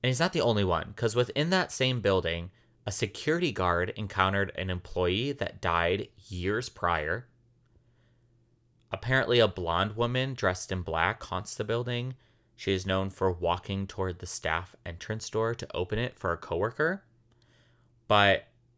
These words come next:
before she opens it, she disappears.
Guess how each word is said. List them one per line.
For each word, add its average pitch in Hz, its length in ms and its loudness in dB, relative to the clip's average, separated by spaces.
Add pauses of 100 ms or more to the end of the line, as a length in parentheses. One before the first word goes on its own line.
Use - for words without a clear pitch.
(140)
before 104 400 -2
she - 180 -4
opens 107 400 -2
it, 131 220 0
she - 120 -6
disappears. 92 920 -4